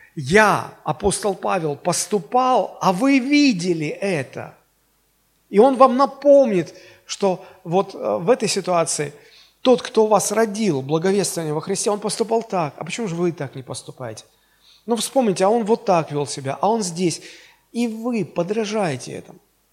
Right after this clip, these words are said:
То есть духовные отцы, они передают опыт жизни. Они не просто рассказывают, они показывают,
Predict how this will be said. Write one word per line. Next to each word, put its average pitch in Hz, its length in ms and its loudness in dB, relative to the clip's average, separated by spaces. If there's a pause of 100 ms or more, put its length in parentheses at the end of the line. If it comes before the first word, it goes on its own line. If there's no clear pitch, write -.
(280)
То 196 80 0
есть 190 220 -2 (400)
духовные 220 680 -2
отцы, 247 400 -6
они 202 240 -8
передают 208 580 -4
опыт 202 340 -4
жизни. 147 640 -8 (440)
Они 190 560 -4 (720)
не 160 100 -6
просто 185 340 -6
рассказывают, 170 640 -4
они 165 220 -6
показывают, 131 760 -10